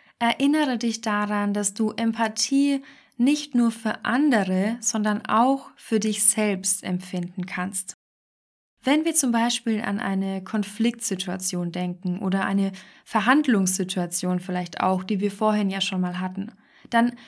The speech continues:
können wir natürlich in dieser Situation Empathie für unser Gegenüber empfinden. Wir können verstehen, was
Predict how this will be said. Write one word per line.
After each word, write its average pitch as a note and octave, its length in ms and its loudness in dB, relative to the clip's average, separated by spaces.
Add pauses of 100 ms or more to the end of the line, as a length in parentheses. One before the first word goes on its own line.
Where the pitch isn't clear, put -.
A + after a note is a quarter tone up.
(160)
können D4 400 2
wir B3+ 100 2
natürlich A3+ 760 0
in G#3 100 2
dieser A#3 260 0
Situation G#3 840 0
Empathie G#3+ 640 0
für G#3+ 360 0 (260)
unser A3 360 4
Gegenüber A3+ 640 2
empfinden. F#3 680 -2 (320)
Wir A#3 260 2
können D#4+ 500 -2
verstehen, C4 680 -2
was A#3+ 320 -2